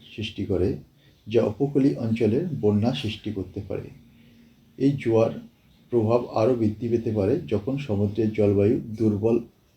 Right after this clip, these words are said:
থাকে বা ঝড়ের সময়। মানুষের কার্যকলাপ। মানুষ এই চাঁদের পরিবর্তনের উপর নির্ভরশীল, যেমন মৎস্যজীবীরা চাঁদের অবস্থান দেখে তাদের মাছ ধরা শুরু করে এবং নৌ চলাচল শুরু করে।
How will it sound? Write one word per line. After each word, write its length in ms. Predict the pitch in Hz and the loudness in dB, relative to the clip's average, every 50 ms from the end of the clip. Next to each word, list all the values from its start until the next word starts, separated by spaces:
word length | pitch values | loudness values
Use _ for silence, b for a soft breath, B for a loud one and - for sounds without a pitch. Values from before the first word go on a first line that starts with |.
| _ _ _ _ _ - | _ _ _ _ _ -6
থাকে 320 | - 110 107 - 131 160 175 - | -4 -4 -2 0 -2 -4 -4 0
বা 180 | - 107 107 110 | 2 2 2 2
ঝড়ের 300 | 107 - 98 87 101 107 | 0 -2 0 0 0 0
সময়। 380 | - - - 95 - - - - - _ _ _ _ b b b b b b b b b b 107 | -2 -4 -6 -6 -6 -6 -10 -14 -16 _ _ _ _ b b b b b b b b b b 2
মানুষের 440 | 107 110 110 117 113 - 131 120 - | 4 4 6 6 4 2 2 0 2
কার্যকলাপ। 920 | - 98 90 - 92 87 87 - - - - - - _ _ _ - 107 | -2 -2 0 0 -2 -2 0 -2 -6 -8 -12 -16 -20 _ _ _ -8 -4
মানুষ 320 | 98 98 110 120 120 - | 0 2 2 2 2 4
এই 80 | 135 127 | 2 2
চাঁদের 420 | 120 - - 107 101 101 113 120 | 2 0 0 0 2 4 2 2
পরিবর্তনের 640 | 120 110 101 104 104 107 104 107 - - 107 107 107 | 2 2 2 4 4 4 4 2 -2 -2 0 2 2
উপর 220 | 104 107 - 110 104 104 - | 2 2 0 -2 -2 -2 -4
নির্ভরশীল, 640 | - 104 98 98 98 104 101 95 - - 120 143 196 214 - b b b b b b b b b | -2 2 2 2 2 2 0 0 0 0 0 -2 -2 -2 -8 b b b b b b b b b
যেমন 340 | 104 104 107 101 104 107 107 - | 2 4 6 6 8 6 6 4
মৎস্যজীবীরা 800 | 110 98 101 101 - - - 120 110 113 117 110 113 117 113 120 | 2 2 2 2 2 2 0 0 2 2 2 2 4 4 4 2
চাঁদের 400 | 117 - 117 92 92 101 107 104 | 0 0 -2 0 2 4 4 4
অবস্থান 480 | 95 95 101 101 - - 135 135 135 113 | 4 4 0 -2 -4 -2 0 0 2 2
দেখে 340 | 95 90 87 87 98 135 147 - | 0 -2 0 -2 -2 -2 -2 -2
তাদের 240 | 98 90 101 101 | -2 0 0 0
মাছ 340 | 98 92 92 87 90 87 - | 0 2 2 2 0 0 0
ধরা 140 | 107 101 104 | -2 -2 -2
শুরু 280 | 104 - - 104 98 90 | -2 -2 -4 -2 -2 -2
করে 240 | - 95 87 110 - - - - b b b b b b b b | -2 -2 -2 -2 -2 -4 -8 -14 b b b b b b b b
এবং 220 | 104 104 107 107 | 4 6 6 8
নৌ 180 | 101 101 101 101 | 8 8 6 6
চলাচল 480 | 98 - 98 92 95 95 - 117 139 165 - - _ _ _ | 4 4 2 4 4 4 6 6 4 4 2 -6 _ _ _
শুরু 260 | - - 101 95 92 | -8 -4 0 0 0
করে। 240 | - 87 78 - - | 2 0 -2 -2 -2